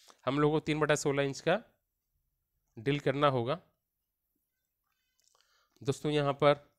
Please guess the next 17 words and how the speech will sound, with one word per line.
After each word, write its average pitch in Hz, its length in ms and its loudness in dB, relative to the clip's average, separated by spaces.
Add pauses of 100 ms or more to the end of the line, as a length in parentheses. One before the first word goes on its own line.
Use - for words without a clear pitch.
एक 131 120 -2
मीट्रिक 131 340 -4
थ्रेड 131 200 -2
की 139 120 -6
प्रोफाइल 127 400 -4
दिखाई 120 260 -2
गई 123 160 -4
है। 135 160 -4 (420)
इसमें 127 260 -4
ये 131 240 0 (260)
माइनर 120 280 -2
डायमीटर 123 420 -2
है, 113 320 -6 (260)
ये 120 100 -8
मेजर 117 280 -4
डायमीटर 117 480 -2
है, 107 200 -6